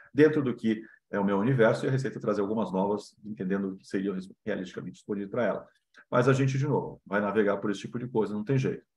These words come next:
As sinergias, a mesma coisa. Se um grupo lá fora, ele, enfim, consegue um contrato com um fornece-, fornecedor,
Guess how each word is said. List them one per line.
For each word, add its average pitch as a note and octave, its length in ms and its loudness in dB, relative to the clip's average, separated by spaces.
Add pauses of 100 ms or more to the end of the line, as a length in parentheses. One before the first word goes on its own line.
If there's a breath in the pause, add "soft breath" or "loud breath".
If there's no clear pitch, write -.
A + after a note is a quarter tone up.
(340 loud breath)
As A2 120 2
sinergias, B2+ 600 4
a C3 40 4
mesma C3+ 300 0
coisa. G#2+ 340 0 (240 soft breath)
Se - 200 -4
um C3+ 100 2
grupo F3 240 2
lá F#3+ 140 6
fora, G#2 500 4
ele, A#2+ 260 0 (560)
enfim, - 220 -14
consegue C3 400 -2
um C3 80 -2
contrato B2 360 0
com B2+ 80 -4
um G#2+ 40 -10
fornece-, A#2+ 400 2
fornecedor, A2+ 720 2